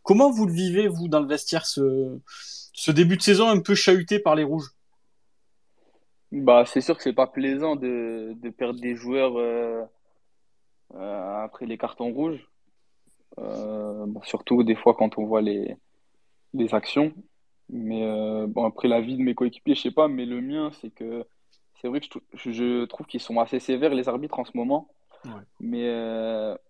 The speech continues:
Speaker 2: je, je sais que chaque, euh, chaque début de saison, ils ont des consignes particulières, les arbitres. Si je dis pas de bêtises, où,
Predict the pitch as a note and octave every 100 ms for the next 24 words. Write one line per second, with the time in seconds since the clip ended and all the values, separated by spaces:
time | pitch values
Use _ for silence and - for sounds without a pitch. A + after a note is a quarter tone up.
0 | _ _ _ _ _ _ _ _ _ _
1 | - - - A#2+ - - D#3 D3 B2+ -
2 | - - D3+ - C3+ B2 A#2 A2+ A#2 -
3 | C#3+ C3+ C3 C3+ - C3+ E3+ D#3+ B2 A#2+
4 | A#2+ - B2 - D3 C3 B2 A#2+ - -
5 | C3+ D3 B2 A#2+ A2+ A#2 C#3 _ _ _
6 | _ _ _ _ _ - A2 A#2 A#2 A2+
7 | A#2+ - C#3+ C3 A#2+ A#2+